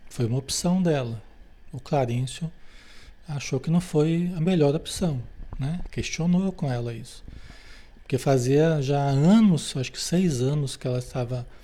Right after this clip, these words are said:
ela estava em nosso lado e ela tinha conseguido só, acho que trezentos ou duzentos bônus hora, entendeu? Muito, uma quantia muito pequena pra quem tava já anos usufruindo da colônia,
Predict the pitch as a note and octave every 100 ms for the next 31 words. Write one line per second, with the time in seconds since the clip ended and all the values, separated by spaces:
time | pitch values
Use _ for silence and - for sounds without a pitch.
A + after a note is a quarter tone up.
0 | - - - - - D#3 B2+ B2 - B2
1 | A#2+ A#2 A#2+ A#2 A#2+ B2+ B2+ B2+ - D#3
2 | C#3+ D#3 F#3+ G#3 G#3+ G#3 - G3+ G3 F#3
3 | F3+ D#3 E3+ D#3 - - F#3 G3+ - F3+
4 | F3 D#3+ B2 A2+ D3 F3 F3+ B2+ A#2 -
5 | C3 B2 G2+ G#2+ C3 D3 C3 A2+ - -
6 | - - - B2 B2+ B2 G#2+ G2+ G#2 C3+
7 | C#3 A#2+ - - - B2+ C#3+ G#3 - -
8 | - - - - - B2+ C3+ D#3 E3+ F#3
9 | E3+ D#3+ D#3 - F3 D#3 C3+ G3 - E3
10 | - - D3 D#3+ F3 D#3+ - D3+ D3+ C#3+
11 | C3 C3+ C#3 D3 D#3 E3+ C3 - - D#3+
12 | B2+ C3 - C3 B2+ B2+ B2 - - -
13 | - - - B2 A#2+ - D3 B2+ A#2+ A#2+